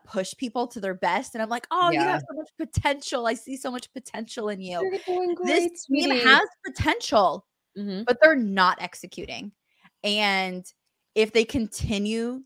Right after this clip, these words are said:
Speaker 1: to not execute,
Speaker 2: It's gonna be a short
Speaker 1: I mean,
Speaker 2: season.
Speaker 1: it's gonna be a short s-,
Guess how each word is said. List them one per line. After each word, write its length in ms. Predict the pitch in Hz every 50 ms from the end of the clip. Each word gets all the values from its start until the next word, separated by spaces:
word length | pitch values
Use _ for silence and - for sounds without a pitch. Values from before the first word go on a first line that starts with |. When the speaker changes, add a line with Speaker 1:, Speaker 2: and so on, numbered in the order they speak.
| _ -
Speaker 1:
to 140 | - - 202
not 280 | 185 180 170 170 156
execute, 640 | 170 170 - - - 214 208 - 277 254 262 - - - _ _ _ _ _ _ _ _ _ _ _ _ _ _
Speaker 2:
It's 200 | _ _ _ _
gonna 100 | - 151
be 40 | 143
a 40 | 139
short 180 | - 170 165
Speaker 1:
I 20 | 220
mean, 140 | 220 220
Speaker 2:
season. 360 | 214 196 180 180 170 170 170 165 - _ _ _ _ _ _ _ _ _ -
Speaker 1:
it's 180 | 233 233 -
gonna 200 | - 269 254 285
be 140 | 269 339 330
a 40 | 330
short 280 | - - - 247 285 277
s-, 120 | -